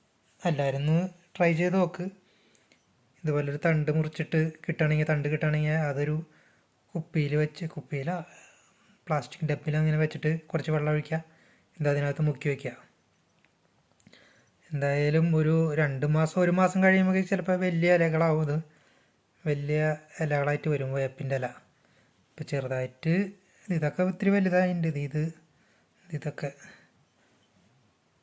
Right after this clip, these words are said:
ഇപ്പം മൂന്നാഴ്ച കഴി-, ഇപ്പം ഒരു ഏകദേശം ഒരു, ഒരു മാസം അടുത്തായി. ആ, ഒരു മാസം കഴിഞ്ഞു ഇപ്പം ഇത്. ഇതിപ്പോൾ ഈ നിലയിലായി ഇപ്പം.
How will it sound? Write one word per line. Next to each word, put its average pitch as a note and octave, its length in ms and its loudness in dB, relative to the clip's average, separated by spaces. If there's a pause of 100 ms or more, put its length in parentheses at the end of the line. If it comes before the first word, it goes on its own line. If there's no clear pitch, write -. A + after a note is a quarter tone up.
ഇപ്പം C#3+ 240 -6
മൂന്നാഴ്ച D3 460 0 (120)
കഴി-, D#3 280 0
ഇപ്പം - 180 -6
ഒരു D3+ 120 2
ഏകദേശം D3+ 380 2
ഒരു, E3 100 2 (160)
ഒരു D3+ 180 0
മാസം E3+ 360 0
അടുത്തായി. E3+ 540 0 (1120)
ആ, D3 160 0
ഒരു C3 140 0
മാസം D#3+ 240 2
കഴിഞ്ഞു E3 300 6
ഇപ്പം D3+ 160 -2
ഇത്. C3+ 80 -4 (1200)
ഇതിപ്പോൾ D3 260 -4
ഈ - 20 -2 (120)
നിലയിലായി D3 400 2
ഇപ്പം. - 200 -12